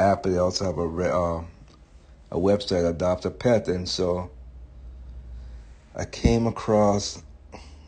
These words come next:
Chip. Chip, he's a, he's also a Labrador, but he's a chocolate lab, and he's a purebred. You know, the other thing about adopting,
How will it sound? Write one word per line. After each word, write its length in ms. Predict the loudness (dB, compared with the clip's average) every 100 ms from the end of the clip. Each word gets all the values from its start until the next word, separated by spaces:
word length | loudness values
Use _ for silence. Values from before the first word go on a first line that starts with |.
| -20 -20 -18 -18 -18 -18 -18 -20 -20 -20 -20 -14 -4
Chip. 460 | 2 2 0 -6 -18 -20 -20 -20 -20 -20 -20 -20 -20 -20 -20 -20 -20 -20 -14
Chip, 580 | -10 0 2 2 0 -14 -20 -20 -20 -20 -20 -20 -20 -20 -20 -10
he's 300 | -2 0 2
a, 320 | 4 4 0 -8 -20 _ -20 -20 -20 -20 -6
he's 220 | -2 4
also 400 | 6 4 4 2
a 40 |
Labrador, 540 | 4 4 4 2 0 0
but 120 | 0
he's 140 | -2
a 60 | -2
chocolate 540 | 0 2 2 2 -4
lab, 540 | -2 0 0 -2 -6 -18 _ -20 -20 _ _ _ _
and 400 | -4 -2 -2 -4 -10 -20 -20 _ _ _ _ _ _ _ _ _ _ _ _ _ -20 _
he's 260 | -4 0 0
a 40 |
purebred. 840 | -2 0 6 6 4 2 2 2 -2 -10 -14 -2
You 60 |
know, 140 | 0 2
the 140 | 2
other 180 | 4 2
thing 200 | 2 2
about 180 | 4 2
adopting, 760 | 2 2 2 2 -2 -2 -4